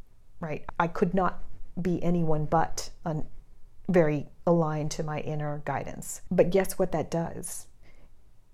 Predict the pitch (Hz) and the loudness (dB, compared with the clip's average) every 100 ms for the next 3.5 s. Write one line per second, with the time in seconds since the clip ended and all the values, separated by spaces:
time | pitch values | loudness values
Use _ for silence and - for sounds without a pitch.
0 | - - - 196 190 175 170 165 165 160 | -12 -8 4 4 6 4 4 2 0 2
1 | 156 156 156 156 151 143 143 147 - - | 2 2 0 -2 -4 -4 -4 -4 -4 -8
2 | - - - - - 170 170 156 151 143 | -12 -14 -18 -10 -2 2 4 4 2 0
3 | 135 - - 53 - | -2 -4 -4 -4 -6